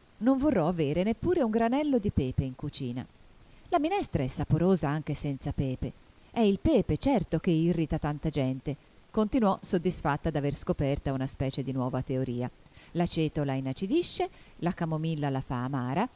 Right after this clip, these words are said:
e i confetti e i pasticcini addolciscono il carattere dei bambini.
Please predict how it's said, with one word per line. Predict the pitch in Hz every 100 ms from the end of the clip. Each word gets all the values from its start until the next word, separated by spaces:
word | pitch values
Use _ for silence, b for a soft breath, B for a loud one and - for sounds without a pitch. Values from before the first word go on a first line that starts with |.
| B B B
e | - 285
i | -
confetti | 415 - 160 -
e | 190
i |
pasticcini | 240 - 302 - 403 381
addolciscono | 226 214 - 359 - 269
il | 214
carattere | 220 220 294 269 233
dei | 202
bambini. | 185 175 156 127 135